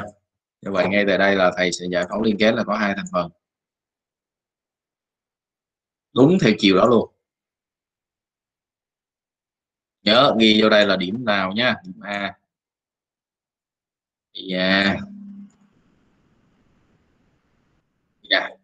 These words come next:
được chưa? Rồi, ngay tại B các bạn thấy nè, có ba cái khúc tròn đây, có phải là liên kết gối di động không? Đúng không?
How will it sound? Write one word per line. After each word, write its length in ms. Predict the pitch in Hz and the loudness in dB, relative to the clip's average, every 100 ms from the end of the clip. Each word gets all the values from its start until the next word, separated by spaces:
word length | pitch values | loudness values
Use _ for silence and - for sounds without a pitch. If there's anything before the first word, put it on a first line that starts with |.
| - | -4
được 80 | 98 | 0
chưa? 180 | 120 113 - _ _ _ _ _ | 2 0 -4 _ _ _ _ _
Rồi, 220 | 113 117 | 2 4
ngay 160 | 123 139 | 4 2
tại 100 | 113 | 4
B 40 | |
các 240 | 123 131 147 | 4 4 4
bạn 180 | 107 104 | 2 2
thấy 100 | 139 | 2
nè, 180 | 127 - | 2 0
có 80 | 139 | -4
ba 420 | 143 135 143 139 | -2 2 4 2
cái 80 | 151 147 | -2 -8
khúc 140 | 175 | -6
tròn 280 | - 104 104 | 2 2 2
đây, 140 | 117 117 | 0 0
có 60 | 117 | 0
phải 100 | 120 | -2
là 100 | 110 | 0
liên 160 | 113 113 | -2 -4
kết 100 | 139 | -2
gối 180 | 139 156 | 0 0
di 60 | |
động 180 | 104 90 | -2 -2
không? 160 | 110 110 - _ _ _ _ _ _ _ _ | -2 -4 -8 _ _ _ _ _ _ _ _
Đúng 100 | 131 | 4
không? 220 | 165 147 | 4 2